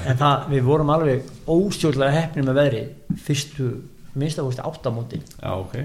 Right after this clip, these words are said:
Speaker 1: Ég get alveg staðfest það. Fyrstu
Speaker 2: Já.
Speaker 1: átta mótin fengum við blíðu upp á hvern einasta dag.
Speaker 2: Já.
Speaker 1: Ég er alveg pottur á því að sé átta mót. En hvað gerist eftir það er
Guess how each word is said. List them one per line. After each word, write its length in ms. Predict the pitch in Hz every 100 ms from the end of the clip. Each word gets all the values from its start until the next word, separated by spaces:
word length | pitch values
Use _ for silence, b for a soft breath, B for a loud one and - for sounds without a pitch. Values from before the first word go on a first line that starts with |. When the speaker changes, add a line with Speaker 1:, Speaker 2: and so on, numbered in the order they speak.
| 143
Speaker 1:
Ég 140 | - 120
get 100 | 127
alveg 180 | 135 131
staðfest 520 | 165 170 - 123 120
það. 100 | -
Fyrstu 240 | 156 107
Speaker 2:
Já. 60 | 143
Speaker 1:
átta 280 | - - 151
mótin 320 | 160 156 127
fengum 360 | 160 170 151
við 100 | 135 127
blíðu 320 | 139 180 151
upp 80 | 131
á 20 |
hvern 160 | 139 -
einasta 320 | 185 127 101
dag. 260 | - -
Speaker 2:
Já. 160 | - 104 117 - - - _ _ - -
Speaker 1:
Ég 180 | 120
er 120 | 120 120
alveg 160 | 123 117
pottur 320 | 160 156 131
á 40 |
því 80 | 120
að 60 | 113
sé 80 | 110
átta 200 | 113 113
mót. 240 | 101 110 - - - B B B B B B B B -
En 240 | 117 123
hvað 220 | 123 143 139
gerist 240 | 147 143
eftir 160 | 156 147
það 220 | 143 139
er 120 | 151